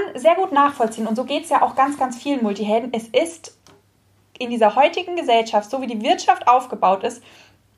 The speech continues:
wenn du nicht an diesen geilen Stellen sitzt, ist es super, super frustrierend.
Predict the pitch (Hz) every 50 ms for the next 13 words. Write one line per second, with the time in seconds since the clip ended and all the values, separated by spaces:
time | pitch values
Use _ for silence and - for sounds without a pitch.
0 | _ _ _ - - _ 262 269 277 277 330 330 320 349 359 349 - - 254 277
1 | 277 277 285 277 269 262 247 247 240 - - - _ 262 262 277 302 320 320 302
2 | - - - 269 262 262 262 262 247 233 202 247 320 320 320 - - - _ -
3 | 294 294 285 285 277 - - - - 220 190 196 208 269 330 339 339 - 196 185
4 | 180 175 190 190 - 175 170 - - 180 170 - - - 170 151 151 185 -